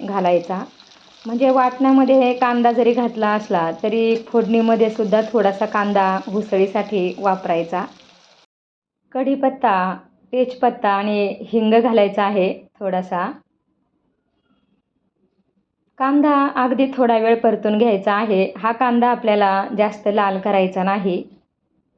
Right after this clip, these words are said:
लगेचच यामध्ये कट केलेला टोमॅटो घालून घ्यायचा आहे आणि सॉफ्ट शिजवून घ्यायचा आहे.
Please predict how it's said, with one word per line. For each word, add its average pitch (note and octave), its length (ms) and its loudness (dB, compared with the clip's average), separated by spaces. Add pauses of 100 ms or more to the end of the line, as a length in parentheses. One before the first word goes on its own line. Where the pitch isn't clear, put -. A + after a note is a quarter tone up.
(320)
लगेचच C#4 520 0
यामध्ये B3 580 2 (180)
कट A#3+ 140 2 (100)
केलेला G#3+ 400 2
टोमॅटो G3+ 420 0
घालून G#3 300 0
घ्यायचा G3+ 360 0
आहे G3 340 0 (1800)
आणि A3 200 -8
सॉफ्ट C4+ 520 -2
शिजवून B3 360 4
घ्यायचा A#3 360 2
आहे. F3+ 180 -2